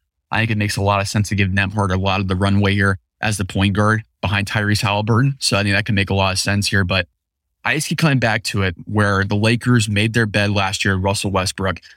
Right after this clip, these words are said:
They have an opportunity to get out of this. And I think Indiana is giving them that chance right now. Twenty twenty-seven and twenty twenty-nine first round picks, five to seven years down the road,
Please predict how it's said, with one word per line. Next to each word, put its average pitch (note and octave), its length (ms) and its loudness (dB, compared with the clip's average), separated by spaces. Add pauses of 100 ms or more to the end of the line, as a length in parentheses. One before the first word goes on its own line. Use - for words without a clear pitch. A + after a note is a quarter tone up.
(120)
They G#2 80 0
have G2+ 100 0
an F#2+ 80 -4
opportunity A#2 460 2
to G#2+ 40 2
get G2+ 140 2
out F#2 160 0
of F2+ 80 -4
this. F#2 260 -2
And A#2+ 100 -6
I G2+ 120 0
think A2+ 200 -2
Indiana G2+ 440 4
is F#2+ 180 0
giving A2 240 2
them G#2+ 140 4
that F#2+ 120 0
chance F#2 380 0
right F#2 220 0
now. F2+ 240 -2 (340)
Twenty C#3+ 260 4
twenty-seven A#2+ 540 2
and G2 80 0
twenty A2 220 4
twenty-nine G#2 320 4
first G#2 280 0
round G2 160 -2
picks, G#2+ 220 -2
five A2 220 -2
to A#2 80 0
seven G#2+ 240 0
years G#2 160 4
down G2+ 160 0
the F#2+ 80 0
road, G2 280 0